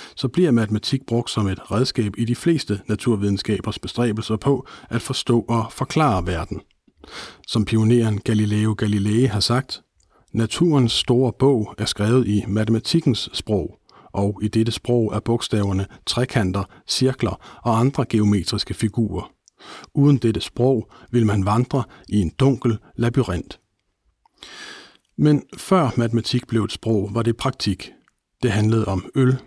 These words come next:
og om brød, og om, hvordan man bedst fordelte det våde og det nærende blandt arbejdere eller indbyggere i en by, og om indkrævning af skatter.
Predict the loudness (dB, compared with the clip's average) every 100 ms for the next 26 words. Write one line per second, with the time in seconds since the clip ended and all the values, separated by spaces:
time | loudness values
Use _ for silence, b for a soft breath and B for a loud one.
0 | -10 -4 -2 -2 0 2 0 -2 -12 -4
1 | 0 0 0 0 0 0 0 0 -2 -2
2 | -4 0 0 0 -2 -4 0 4 4 2
3 | 0 0 2 4 2 2 -2 0 -2 -2
4 | -2 -4 -4 -4 -4 -2 0 0 2 -2
5 | -2 -2 -4 -2 -6 -6 _ _ _ _
6 | _ -4 -2 -2 -4 -2 -2 0 -2 -2
7 | -2 -4 -2 0 0 -4